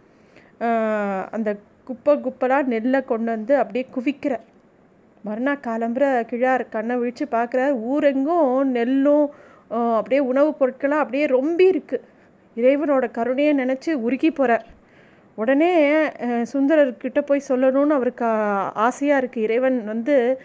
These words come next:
அதாவது சுந்தரரை தன்னோட தோழனா பாவிச்ச இறைவன்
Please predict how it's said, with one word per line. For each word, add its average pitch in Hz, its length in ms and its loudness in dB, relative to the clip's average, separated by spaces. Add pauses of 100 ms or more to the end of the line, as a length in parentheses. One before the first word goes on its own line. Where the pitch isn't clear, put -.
(220)
அதாவது 254 420 0 (100)
சுந்தரரை 269 520 2
தன்னோட 233 420 -4
தோழனா 277 520 -2
பாவிச்ச 233 560 -2
இறைவன் 240 600 -2